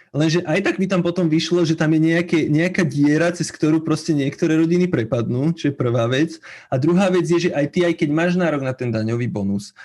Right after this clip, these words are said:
tak mnohé rodiny však, aj keď majú príjmy päťsto, šesťsto, sedemsto, osemsto, deväťsto eur, však majú kopec pôžičiek, kopec výdavkov. A fakt sa niektoré, e, sú, sú rodiny, ktoré sa rozhodnú tomu dieťaťu kúpiť nejaký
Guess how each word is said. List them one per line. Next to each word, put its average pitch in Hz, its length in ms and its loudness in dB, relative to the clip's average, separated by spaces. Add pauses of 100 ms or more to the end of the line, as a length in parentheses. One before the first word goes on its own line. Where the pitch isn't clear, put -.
(120)
tak 135 160 -2
mnohé 151 400 0
rodiny 135 400 -2
však, 120 240 -6
aj 117 80 -2
keď 127 160 -6
majú 120 320 -2 (160)
príjmy 131 400 -4
päťsto, 135 320 -4
šesťsto, 139 320 -6
sedemsto, 139 480 -2
osemsto, 139 320 -4
deväťsto 127 400 -4
eur, 120 240 0
však 113 160 -6
majú 101 160 -6
kopec - 320 -12
pôžičiek, 147 560 -2
kopec 117 320 -6
výdavkov. 143 560 0
A 127 320 0 (160)
fakt 170 240 -2
sa 196 80 0
niektoré, 135 480 0
e, 123 480 -4
sú, 135 240 -8
sú 175 160 -2
rodiny, 139 320 -2
ktoré 131 160 -4
sa 131 160 -4
rozhodnú 127 400 -4
tomu 123 160 -4
dieťaťu 123 480 -4
kúpiť 123 320 -6
nejaký 123 400 -4